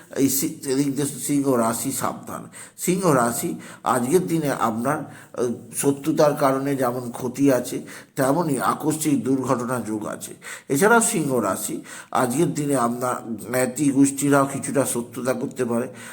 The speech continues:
আত্মীয় শত্রুতা দেখে আপনি অবাক হয়ে যাবেন, আপনি যদি সিংহ রাশির জাতক জাতিকা হন। সিংহ রাশি, শত্রুতা দমনের জন্যে আপনার, আপনার জীবনে আপনি নতুন করে কোনো প্রয়াস করতেই পারেন,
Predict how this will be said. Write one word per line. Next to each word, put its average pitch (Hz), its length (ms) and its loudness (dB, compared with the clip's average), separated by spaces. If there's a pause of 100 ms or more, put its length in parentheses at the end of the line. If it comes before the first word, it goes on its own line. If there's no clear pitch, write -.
(140)
আত্মীয় 147 560 4
শত্রুতা 139 540 2
দেখে 131 340 2
আপনি 120 220 0
অবাক 117 380 4
হয়ে 135 180 4
যাবেন, 127 380 0 (380)
আপনি 123 260 0
যদি 120 400 2 (200)
সিংহ 139 560 0
রাশির 123 440 2
জাতক 113 380 -2
জাতিকা 92 440 -8
হন। 76 80 -8 (400)
সিংহ 127 320 0
রাশি, 131 400 2 (280)
শত্রুতা 147 580 0
দমনের 131 480 0
জন্যে 139 460 0 (240)
আপনার, 120 420 2 (1160)
আপনার 120 440 0
জীবনে 131 580 0 (200)
আপনি 123 400 2
নতুন 131 420 0
করে 135 300 4
কোনো 123 300 -4
প্রয়াস 120 420 2
করতেই 127 460 -2
পারেন, 120 360 2